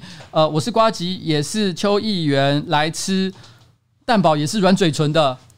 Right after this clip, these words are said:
家常料理。干，这个标题超级长，但是我们标题为什么这么长呢？是因为今天有一个特别来宾，我们可以，是否可以请你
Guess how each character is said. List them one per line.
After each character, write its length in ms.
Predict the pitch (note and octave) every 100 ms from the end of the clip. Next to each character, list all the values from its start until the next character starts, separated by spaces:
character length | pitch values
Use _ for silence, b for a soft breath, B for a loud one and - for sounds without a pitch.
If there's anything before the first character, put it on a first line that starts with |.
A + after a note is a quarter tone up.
| _
家 100 | -
常 160 | G3+ E3+
料 140 | F#3+
理。 140 | C#3+ G#2 -
干， 120 | G3 -
这 80 |
个 120 | F3 F3 -
标 160 | F#3 F3+
题 100 | D#3
超 160 | E3+
级 100 | D#3
长， 200 | D3 B2 B2 B B B
但 80 | B3
是 120 | C4
我 40 |
们 80 | F#3+
标 140 | D#3+ B3
题 60 |
为 100 | G#3+
什 140 | G#3+ E3
么 60 |
这 40 | F#3+
么 60 |
长 240 | F#3 C#3+ C3
呢？ 100 | C#3
是 80 | F3
因 40 |
为 80 | F#3
今 140 | D#3 F3
天 100 | E3
有 80 |
一 60 | B2+
个 100 | C3+
特 140 | F3
别 80 | D3+
来 100 | B2
宾， 160 | B2 B2+
我 60 | E3+
们 40 |
可 140 | G3+ C4+
以， 80 | -
是 220 | - G3
否 100 | D#3
可 80 | F#3+
以 60 |
请 260 | C#3+ D3 D3+
你 140 | B2